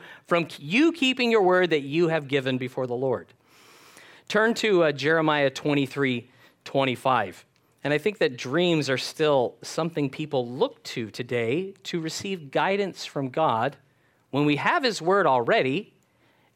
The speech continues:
And we just have to be mindful that in a multitude of dreams, there also is a lot of vanity there. There's a lot of things like, like for all, every dream that probably the Lord was speaking through or actually made sense, there were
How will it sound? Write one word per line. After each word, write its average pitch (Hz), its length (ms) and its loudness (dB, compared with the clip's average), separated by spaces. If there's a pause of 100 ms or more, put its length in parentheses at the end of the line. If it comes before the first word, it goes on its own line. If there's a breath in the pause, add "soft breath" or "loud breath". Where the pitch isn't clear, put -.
(120)
And 156 140 2
we 160 160 4
just 156 240 -4
have 147 220 -2
to 143 80 -8
be 139 120 0
mindful 151 580 2
that 131 220 0
in 139 120 0
a 131 60 2
multitude 156 520 0
of 170 80 -2
dreams, 190 460 0
there 156 200 0
also 220 380 0
is 180 160 -6
a 165 60 -4
lot 143 260 2
of 117 140 -2
vanity 113 500 -4
there. 85 320 -18 (480 loud breath)
There's 127 200 -2
a 139 40 0
lot 151 380 2
of 143 100 0
things 143 460 0
like, 117 160 -2 (240 loud breath)
like - 180 -6
for - 260 -2
all, 294 280 2
every 302 240 2
dream 151 460 0
that 131 180 0
probably 147 640 0 (1300)
the 131 120 2
Lord 143 280 2
was 120 140 -2
speaking 147 480 -2
through 156 220 0
or 123 180 2
actually 139 460 -2
made 117 320 -4
sense, 143 420 -4
there 135 160 -2
were 110 200 -2